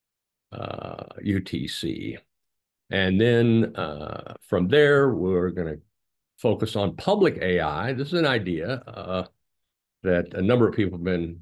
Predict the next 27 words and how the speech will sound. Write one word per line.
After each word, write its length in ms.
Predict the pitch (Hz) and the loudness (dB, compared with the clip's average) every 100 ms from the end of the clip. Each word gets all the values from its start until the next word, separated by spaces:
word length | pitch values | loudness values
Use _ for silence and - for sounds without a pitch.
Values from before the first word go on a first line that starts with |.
| - | -4
working 400 | 101 107 101 90 | 0 0 0 -2
on, 480 | 80 95 117 127 - _ _ - | -2 -2 -2 -6 -14 _ _ -20
uh, 480 | - - 76 - - | -16 -14 -14 -14 -18
a 20 | - _ _ _ | -20 _ _ _
really 340 | 92 113 127 | 0 2 4
fascinating 540 | - 127 147 - 90 82 | 2 0 0 -2 -4 -4
notion 380 | 85 87 - 110 | -6 -6 -2 -2
that 200 | 87 - _ _ _ _ _ _ _ _ _ _ _ _ _ | -2 -8 _ _ _ _ _ _ _ _ _ _ _ _ _
should 220 | - 139 | 0 4
we 160 | 120 107 | 4 4
only 300 | 113 139 147 | 4 4 4
rely 600 | 135 120 113 110 123 135 | 4 4 4 2 0 -2
on 280 | 107 98 92 | -4 -6 -6
Amazon 640 | 101 117 127 113 120 131 123 | -4 -2 -2 -4 -6 -6 -6
and 100 | 80 | -4
Google 320 | 113 131 135 | -2 -2 -4
and 140 | 80 | -4
Microsoft, 680 | 95 113 117 113 110 - - _ - _ _ _ _ _ _ | -4 -6 -8 -8 -6 -6 -8 _ -20 _ _ _ _ _ _
much 220 | 92 98 | -6 -2
less 220 | 113 95 - | 0 0 2
Facebook, 520 | 110 113 - 139 - _ _ _ _ _ - | 0 2 0 -2 -4 _ _ _ _ _ -2
to 120 | 101 | 0
provide 440 | 110 85 87 107 | 0 2 2 2
us 120 | 127 | -2
with 140 | 127 113 | -2 0
this 160 | 110 | -2
service? 420 | - 110 139 180 | 2 2 2 -2